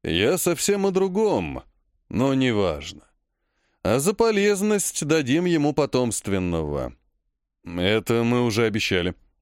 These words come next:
напоминает Владислав. "За Алабмаш". "Хм, ну тогда титул". "Нет, титул рано пока", одёргивает сам себя Борис. "Стервятники сразу слетятся на парня.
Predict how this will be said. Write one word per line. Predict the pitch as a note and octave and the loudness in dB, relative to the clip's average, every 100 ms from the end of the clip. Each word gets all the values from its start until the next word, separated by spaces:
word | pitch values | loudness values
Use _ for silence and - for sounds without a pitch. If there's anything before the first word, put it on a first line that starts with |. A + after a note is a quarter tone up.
| _ | _
напоминает | C3 C3+ B2+ A#2+ C#3+ F3+ | -2 0 0 2 0 0
Владислав. | E3+ E3 C#3+ G2+ E2+ - - _ _ _ | 0 0 0 0 -2 -4 -20 _ _ _
"За | - E2+ A2+ | -4 0 2
Алабмаш". | A2+ A2 F#2 D2 - - _ _ _ _ _ _ _ _ | 2 0 -2 -4 -8 -16 _ _ _ _ _ _ _ _
"Хм, | - G#2+ C#2+ _ _ _ _ _ | -2 -2 -6 _ _ _ _ _
ну | - F#2 C3+ B3+ | -4 0 0 0
тогда | G3+ B2 G#2 F2+ G2+ F2+ D#2 C#2+ - | 0 -2 0 0 0 0 -2 -4 -10
титул". | - G2+ G2 - C3+ D3 - _ _ _ _ _ _ | -4 0 -2 -2 -4 -4 -12 _ _ _ _ _ _
"Нет, | - C3+ A2 D#2 - | 0 2 2 -2 -6
титул | - F3+ - C#3+ | -4 -2 0 0
рано | A#2+ F#2 D2 | 2 0 -4
пока", | D2 D2 - C2 B1 - _ _ | -6 -8 -6 -8 -8 -18 _ _
одёргивает | - D3 C#3 G#3 G#3 G#3+ | -2 0 2 0 0 0
сам | - C#3+ | 0 0
себя | C3 C3 | 0 0
Борис. | A#2+ G#2+ F#2 - - _ _ _ _ | 2 0 0 -4 -10 _ _ _ _
"Стервятники | - - D#3 D3 D3+ C3+ - A2+ - | -8 0 0 2 2 0 0 -2 0
сразу | G#2+ A#2+ A#2+ G#2 | 0 2 0 0
слетятся | - A2+ - A#2 - A2 | 0 -2 2 0 0 -2
на | G2+ | 0
парня. | - A#2+ F2 C#2+ B1 | 0 0 0 -6 -12